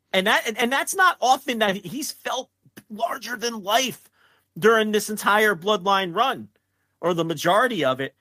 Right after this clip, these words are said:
Tonight on that stage, he felt small, and it felt like Rock Cody was the play.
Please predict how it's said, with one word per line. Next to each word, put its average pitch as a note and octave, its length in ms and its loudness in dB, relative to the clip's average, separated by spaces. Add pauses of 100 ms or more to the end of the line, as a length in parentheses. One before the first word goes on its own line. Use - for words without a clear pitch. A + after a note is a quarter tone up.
(200)
Tonight E3 540 0
on D#3 140 -2
that C#3+ 160 -2
stage, G3+ 580 -2
he G3+ 220 -8
felt F#3 320 -2
small, D3 440 -4 (320)
and C3 140 -4
it F3 100 -2
felt F3 240 0
like C#3+ 220 -4
Rock D3+ 520 0
Cody F3 360 0
was A#2+ 220 -12
the A#2 80 -14
play. G2 320 -10